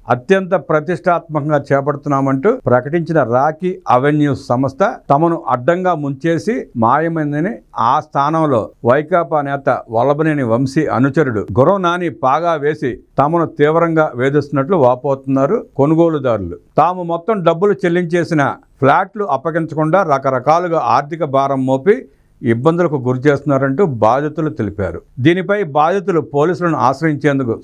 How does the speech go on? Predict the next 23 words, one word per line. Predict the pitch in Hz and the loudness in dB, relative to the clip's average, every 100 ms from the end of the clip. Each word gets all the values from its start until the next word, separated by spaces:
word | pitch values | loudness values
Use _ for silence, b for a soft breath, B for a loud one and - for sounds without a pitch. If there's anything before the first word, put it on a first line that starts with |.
| - | -2
సన్నద్ధమవుతున్నారు. | 127 139 135 123 101 101 85 78 _ - | 0 0 0 0 -2 -4 -4 -8 _ 0
ఇప్పటికే | 185 - 175 165 202 247 - - | 0 2 0 0 -2 -2 -8 -2
చాలా | 127 143 165 | 2 2 0
మంది | 170 156 143 110 - | -2 -2 -2 -4 -6
రేరాలోనూ | - 127 156 165 160 156 190 | 0 2 2 0 -2 -4 -6
ఫిర్యాదు | - 147 147 151 | -4 0 0 0
చేశారు. | 127 120 98 98 85 - 117 | -2 -2 -2 -2 -4 -6 0
మంత్రి | 139 170 202 | 0 0 0
నారా | 160 156 170 | 2 0 0
లోకేష్ | 165 143 139 143 131 117 | -2 -2 -2 -2 -2 -4
ని | 98 - | -6 -2
ఒక్కొక్కరిగా | 113 110 147 - 143 127 | -4 -2 -2 0 0 0
వెళ్లి | 120 117 151 | 0 -2 -4
కలిసి | 185 131 135 135 226 - _ | 0 0 0 -2 -4 -4 _
తమ | 143 135 | -2 0
బాధలు | 123 113 131 151 147 | 0 2 2 0 -4
చెప్పుకొని | 123 113 - 151 214 - | -6 -8 -2 -4 -4 -2
న్యాయం | 113 117 147 190 196 170 | 2 2 2 -2 -4 -2
చేయమంటూ | 151 151 147 196 | -2 -4 -2 0
వేడుకుంటున్నారు. | 127 135 135 120 107 92 - | 0 0 -2 -4 -4 -8 -6
రెండు | 110 139 196 | -2 0 2
వేల | 220 | 2
పదిహేడులో | 196 170 170 185 165 117 | 0 -2 0 -2 0 -2